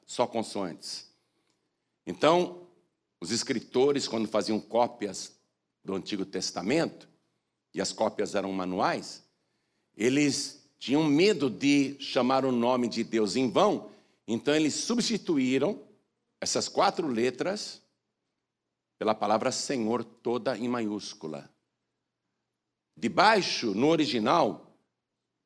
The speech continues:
tá Y H V H. Y H V H. "E chamou Abraão o nome daquele lugar,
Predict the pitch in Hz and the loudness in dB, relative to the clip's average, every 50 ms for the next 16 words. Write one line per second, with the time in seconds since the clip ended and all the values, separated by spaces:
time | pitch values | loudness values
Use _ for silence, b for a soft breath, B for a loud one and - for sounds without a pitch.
0 | _ _ _ _ - 107 101 90 104 151 214 220 - - - 180 190 190 190 - | _ _ _ _ 2 2 2 4 2 2 0 0 -2 -2 0 2 2 2 2 2
1 | - 135 127 - - 160 131 147 170 - - - - - 156 - - 104 143 170 | 2 2 0 2 2 2 2 4 2 0 -4 -10 -20 -20 -18 -8 -2 0 0 0
2 | 185 - - - 131 117 - 98 90 82 - - _ _ _ _ _ _ _ _ | 0 -2 -4 -4 -4 -2 -4 -6 -8 -10 -10 -12 _ _ _ _ _ _ _ _
3 | _ _ _ _ _ _ _ _ _ _ _ _ _ _ _ _ _ _ - - | _ _ _ _ _ _ _ _ _ _ _ _ _ _ _ _ _ _ -8 -4
4 | 95 113 110 - - 120 123 131 139 - - 87 80 - - 104 107 107 - - | -2 -2 -2 -4 -6 -4 -4 -4 -4 -4 -6 -6 -6 -4 -2 0 0 0 0 -2
5 | 104 110 98 - - - 62 - - _ _ _ _ _ _ _ _ _ _ _ | -4 -4 -4 -4 -4 -4 -6 -6 -8 _ _ _ _ _ _ _ _ _ _ _
6 | _ _ _ _ _ - - 117 117 110 - - 117 104 95 104 139 190 220 226 | _ _ _ _ _ -4 0 0 0 2 2 2 2 2 4 6 6 8 8 8
7 | 233 214 - - - - 120 123 110 123 113 110 127 165 190 190 170 - - 123 | 6 4 0 -4 -2 2 2 2 4 4 2 4 4 4 6 4 4 4 4 4
8 | 151 190 196 190 180 156 147 143 - - 151 143 143 139 131 113 - 104 113 120 | 6 6 6 4 4 2 2 2 2 2 2 2 4 4 2 2 2 2 4 6
9 | 131 147 170 190 214 208 - - - - - _ | 8 8 10 8 8 6 4 -4 -14 -18 -20 _